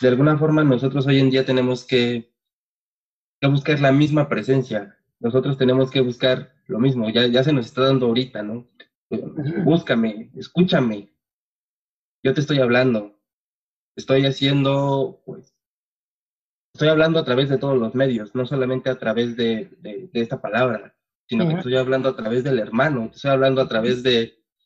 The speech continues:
Speaker 1: pues, te puedo hablar a través de todo porque, pues, el Señor tiene, pues, esa capacidad de mostrarse a través de cada uno de nosotros, ¿no?
Speaker 2: Ujú.
Speaker 1: Eh,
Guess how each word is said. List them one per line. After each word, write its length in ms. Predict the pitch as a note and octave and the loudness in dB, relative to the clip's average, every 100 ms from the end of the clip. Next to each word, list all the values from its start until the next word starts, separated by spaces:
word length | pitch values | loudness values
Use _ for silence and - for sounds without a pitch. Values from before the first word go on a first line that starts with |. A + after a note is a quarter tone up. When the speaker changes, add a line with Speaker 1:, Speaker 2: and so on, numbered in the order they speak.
| _ _ _ _ _ _ _ | _ _ _ _ _ _ _
Speaker 1:
pues, 140 | B2+ - | -12 -10
te 80 | |
puedo 200 | A2+ C#3+ | -4 0
hablar 180 | D#3 D#3 | 2 2
a 100 | D#3+ | 0
través 200 | C3 C3 | 0 -2
de 80 | C#3 | -2
todo 220 | C#3 C#3 | -6 -8
porque, 540 | B2+ - A2+ A2+ A2 _ _ _ _ _ _ _ | -10 -10 -8 -8 -10 _ _ _ _ _ _ _
pues, 140 | - - | -12 -10
el 140 | G#2+ | -10
Señor 340 | G2+ A2+ A#2+ - | -4 -2 -2 -2
tiene, 500 | B2 B2 B2 A#2 G#2 _ | 0 2 2 0 -4 _
pues, 380 | - - - - | -16 -14 -16 -12
esa 240 | - C3 C3 | -6 -4 -2
capacidad 560 | A2+ A2 G#2+ A2 A#2 | -2 -4 -4 -2 0
de 100 | B2+ | 0
mostrarse 460 | A2 G#2+ A#2 A#2 C3 | -2 -4 -4 -2 -2
a 80 | B2 | -4
través 300 | G#2+ A2+ A2+ | -4 -4 -2
de 120 | A#2 | -4
cada 220 | A2+ A2 | -4 -4
uno 180 | A2+ A2 | -4 -4
de 140 | G2+ | -6
nosotros, 480 | G2+ G2+ C3 A#2 G#2 | -6 -2 -2 -2 -8
¿no? 220 | A#2 C#3 _ _ _ _ _ - | -8 -10 _ _ _ _ _ 0
Speaker 2:
Ujú. 120 | A#2 | 2
Speaker 1:
Eh, 340 | A2+ A2 - | 4 2 -2